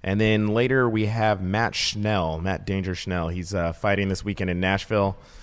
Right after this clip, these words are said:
uh, for the U F C. It's his second U F C fight, um, against, I believe the guy's name is Hector Sandoval.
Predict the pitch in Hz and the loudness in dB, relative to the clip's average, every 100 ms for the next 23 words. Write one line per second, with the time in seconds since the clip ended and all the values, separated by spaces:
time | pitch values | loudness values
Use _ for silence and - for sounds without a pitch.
0 | - - 85 85 101 87 90 98 85 - | -20 -8 -6 -4 -4 -2 2 2 2 -2
1 | 101 95 82 - 92 - 87 87 87 87 | -2 -2 -4 -4 -4 -4 -2 -2 -2 -6
2 | 85 95 90 - - - - - 87 85 | -4 -2 -2 -4 -12 -20 -20 -10 -6 -4
3 | 85 85 90 82 - 82 90 90 85 87 | -4 -2 -2 -2 -6 -8 -6 -8 -8 -8
4 | 85 90 82 - 98 - 92 - 90 82 | -6 -8 -8 -8 -10 -8 -6 -4 -4 -4
5 | 73 71 - | -6 -6 -8